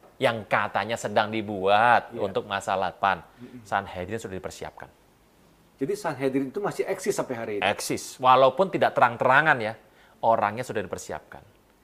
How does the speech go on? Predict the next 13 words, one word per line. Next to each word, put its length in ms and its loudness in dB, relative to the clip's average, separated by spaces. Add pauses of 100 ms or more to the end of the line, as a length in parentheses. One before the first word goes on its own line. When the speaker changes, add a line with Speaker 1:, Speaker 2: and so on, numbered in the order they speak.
(120)
Speaker 1:
Imam 400 2
besarnya 320 4
sudah 280 0
ada 280 -8
yang 80 -4
menjadi 320 -6
ketuanya. 400 -12 (1400)
Anda 240 -2
bisa 240 -4
ketik 480 2
nama 320 -4
Baru 240 -4
Kahane, 560 -6